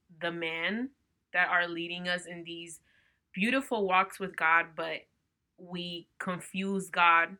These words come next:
with man, like I said in the last podcast. Um, it's either your friend or, uh,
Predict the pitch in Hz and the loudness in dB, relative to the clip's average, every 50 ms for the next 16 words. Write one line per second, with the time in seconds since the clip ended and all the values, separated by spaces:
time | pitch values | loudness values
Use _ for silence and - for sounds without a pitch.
0 | _ 170 175 175 175 175 170 170 175 175 170 165 165 165 170 - - - 165 156 | _ -14 -14 -10 -6 -2 0 0 0 0 0 -2 -2 -4 -6 -4 -4 -6 -6 -6
1 | - 165 175 170 165 160 160 160 160 165 165 _ - - 156 160 160 - 165 156 | -8 -12 -12 -10 -10 -6 -4 -4 -4 -4 -6 _ -6 -4 -4 -4 -4 -6 -6 -8
2 | 156 165 - - _ _ - - - - - - _ - 185 190 185 180 175 170 | -8 -8 -12 -16 _ _ -20 -20 -20 -20 -20 -20 _ -2 2 2 4 4 2 0
3 | 170 165 151 _ _ _ _ _ _ _ _ _ _ _ _ _ _ _ _ _ | -4 -8 -14 _ _ _ _ _ _ _ _ _ _ _ _ _ _ _ _ _
4 | _ _ _ _ - 190 185 190 - 208 196 196 190 190 185 185 185 185 185 185 | _ _ _ _ -4 -4 -4 -2 -2 2 2 4 4 4 4 6 6 6 4 4
5 | 185 - _ _ _ _ _ _ _ - 185 190 190 185 185 - - - - 190 | 0 -6 _ _ _ _ _ _ _ -6 0 2 2 2 0 -6 -12 -4 4 6
6 | 190 190 190 190 196 202 208 214 - - 196 185 180 - - 185 | 6 6 6 6 4 2 0 -4 -6 -2 -2 -2 -2 0 -2 -6